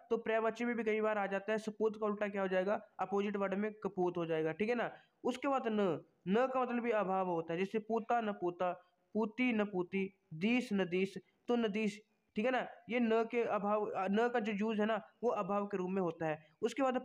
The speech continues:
पर, पर का मतलब होता है दोस्तों आगे या फिर अधिक, पर का मतलब आगे या अधिक, जैसे दादा का भी द-, जो डे-, बाप है उसको क्या बोलते हैं, परदादा, पर नाना, पर पोता, यानी उससे आगे आगे,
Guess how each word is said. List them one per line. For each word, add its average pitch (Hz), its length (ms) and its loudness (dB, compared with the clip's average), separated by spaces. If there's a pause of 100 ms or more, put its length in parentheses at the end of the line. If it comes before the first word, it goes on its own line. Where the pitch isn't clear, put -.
पर, 190 160 0 (400)
पर 269 120 2
का 269 180 -2
मतलब 247 300 -2
होता 226 180 0
है 226 60 2
दोस्तों 220 340 2
आगे 196 260 0
या 196 80 2
फिर 202 140 0
अधिक, 156 360 -4 (340)
पर 233 100 2
का 240 160 -2
मतलब 226 260 0
आगे 196 260 -2
या 202 80 0
अधिक, 170 220 -2
जैसे 202 240 0 (120)
दादा 196 300 0
का 220 200 0 (420)
भी 185 260 0
द-, 175 460 0
जो 196 200 2 (300)
डे-, 180 220 -2
बाप 190 260 0
है 196 60 0
उसको 196 180 -8
क्या 196 120 -2
बोलते 190 200 -2
हैं, 208 100 -4
परदादा, 160 440 -2 (380)
पर 220 160 2
नाना, 190 340 0 (220)
पर 226 120 0
पोता, 185 360 -2 (300)
यानी 208 140 2
उससे 220 220 -4
आगे 196 240 0
आगे, 170 240 0